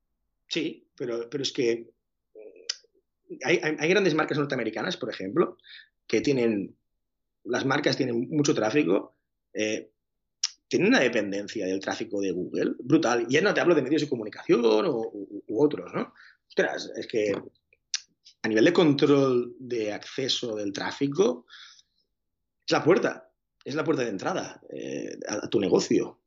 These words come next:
o a tu medio, o a tu blog, o a tu red social, o lo que toque.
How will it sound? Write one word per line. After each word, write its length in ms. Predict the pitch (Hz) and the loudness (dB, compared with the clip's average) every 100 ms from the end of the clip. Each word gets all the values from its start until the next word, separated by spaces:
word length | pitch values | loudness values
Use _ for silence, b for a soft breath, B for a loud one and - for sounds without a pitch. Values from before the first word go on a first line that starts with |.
| _ _ | _ _
o 140 | 101 | -4
a 60 | 98 | -2
tu 80 | - | 2
medio, 640 | 110 226 226 226 226 226 | 4 4 6 6 8 6
o 140 | 214 113 | 4 2
a 60 | |
tu 120 | 98 | -2
blog, 500 | 90 202 113 117 117 110 233 202 | 0 2 4 4 0 0 -2 0
o 100 | 127 | -2
a 80 | 113 | -2
tu 160 | 110 | -2
red 200 | 101 185 | 2 4
social, 720 | 180 135 - 202 220 214 214 139 | 4 2 -2 0 2 4 2 0
o 40 | |
lo 80 | 110 | -2
que 100 | 98 | -2
toque. 420 | 117 117 - - | -2 -2 -6 -14